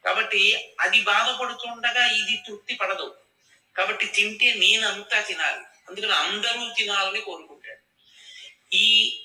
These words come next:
నేను నువ్వు అనేటటువంటి రెండు మాటలలోనే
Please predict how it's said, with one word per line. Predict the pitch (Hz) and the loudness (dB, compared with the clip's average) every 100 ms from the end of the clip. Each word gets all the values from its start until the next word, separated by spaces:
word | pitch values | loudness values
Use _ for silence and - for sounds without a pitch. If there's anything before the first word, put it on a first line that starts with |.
| - | -20
నేను | 160 151 165 202 233 233 247 262 | -20 -6 2 4 4 0 -4 -6
నువ్వు | 226 196 208 185 220 233 | -10 -8 -8 -8 -6 -4
అనేటటువంటి | 226 226 220 220 220 208 208 202 202 | 0 2 2 0 -4 -4 -6 -4 -4
రెండు | 185 185 180 170 | -2 -2 -4 -8
మాటలలోనే | 156 143 160 190 208 190 165 143 139 - 170 - | -4 2 2 0 -2 -2 -2 0 4 4 4 0